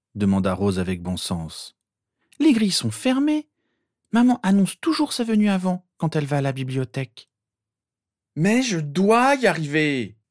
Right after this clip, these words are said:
hurla Harry dont les nerfs commençaient à lâcher. « Il le faut !» Rose le fixa, étonnée par cet éclat de voix.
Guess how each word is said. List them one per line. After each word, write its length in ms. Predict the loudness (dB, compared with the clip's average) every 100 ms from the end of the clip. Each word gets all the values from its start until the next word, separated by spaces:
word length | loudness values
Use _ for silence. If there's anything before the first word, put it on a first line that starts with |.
| -8
hurla 380 | -4 -4 -6 -6
Harry 320 | -10 -6 -4
dont 140 | -4
les 100 | -4
nerfs 240 | -2 -4 -6
commençaient 460 | -6 -6 -6 -8
à 40 | -8
lâcher. « 400 | -10 -10 -12 -18 _ _ _ _ _ _ _
Il 160 | 6
le 80 | 6
faut !» 560 | 4 0 0 2 0 -8 _ _ _ _ _ _ _ _ _ _
Rose 300 | 2 2 2
le 100 | -2
fixa, 540 | -8 -10 -10 -6 -8 -10 _ _
étonnée 400 | -4 0 0 0
par 160 | -2 -6
cet 220 | -8 -8
éclat 220 | -4 -2
de 100 | -2
voix. 360 | -6 -12 -16